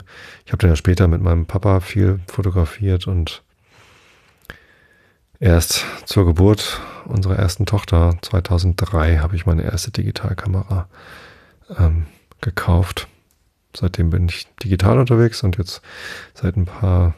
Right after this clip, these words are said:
Jahren ja wieder auch analog. Hm. Ähm, nee, aber schon damals habe ich mich für Naturschutz interessiert. Nicht nur für Fotografie. Ich habe dann ja auch am Gymnasium,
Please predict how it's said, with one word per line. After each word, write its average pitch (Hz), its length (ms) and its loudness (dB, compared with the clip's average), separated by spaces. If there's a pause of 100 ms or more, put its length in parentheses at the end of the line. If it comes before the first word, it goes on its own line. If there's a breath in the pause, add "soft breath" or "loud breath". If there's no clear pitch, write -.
(240)
Jahren 85 240 2
ja 82 140 2
wieder 90 220 -2
auch 92 120 -6
analog. 87 560 -2 (460)
Hm. - 180 2 (540 loud breath)
Ähm, 85 320 6 (260)
nee, 80 200 4 (200)
aber 87 160 2
schon 92 160 2
damals 104 380 2
habe 107 140 2
ich 92 60 -2
mich 92 140 2
für - 140 -2
Naturschutz 90 480 -2
interessiert. 104 640 -4 (1400 loud breath)
Nicht - 160 0
nur 101 100 2
für 101 140 0
Fotografie. 101 640 2 (1200 loud breath)
Ich 85 200 0
habe 87 160 0
dann 82 180 2
ja 82 160 0
auch 92 220 -2
am 87 500 -2
Gymnasium, 95 800 2